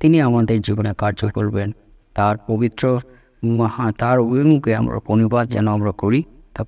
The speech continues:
পবিত্র মন্দিরের অভিমুখে, এবং স-, তার দয়া এবং সত্য উপযুক্ত তার নামের যেন আমরা স্তব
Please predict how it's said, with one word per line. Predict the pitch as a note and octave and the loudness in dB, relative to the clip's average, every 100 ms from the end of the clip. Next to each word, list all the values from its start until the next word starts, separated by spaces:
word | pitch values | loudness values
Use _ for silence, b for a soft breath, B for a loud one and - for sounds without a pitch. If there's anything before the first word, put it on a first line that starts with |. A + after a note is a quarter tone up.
| - | -2
পবিত্র | G#2 A2+ - | 0 0 -2
মন্দিরের | A2 G#2 G#2 G#2+ A2 | -2 0 0 0 0
অভিমুখে, | G#2+ A#2 B2 B2+ D#3+ - D#3+ B _ | 0 0 0 2 0 -2 -12 B _
এবং | A2+ A2+ C3 B2 | -2 2 2 0
স-, | A#2 - - A2 G#2+ - | -2 -6 -4 -4 -4 -4
তার | B2+ C3 | -2 0
দয়া | A#2 B2+ | 0 0
এবং | D3+ C3+ C3+ | 2 2 2
সত্য | - B2+ - | 0 -4 -2
উপযুক্ত | C3+ A#2+ A2+ - | -2 0 -2 -4
তার | G#2 A#2 A2 | -4 0 0
নামের | G#2+ G2+ A#2 A2+ | 0 0 0 -2
যেন | A2+ | -2
আমরা | G#2+ A2 - | -2 -4 -8
স্তব | - - | -10 -10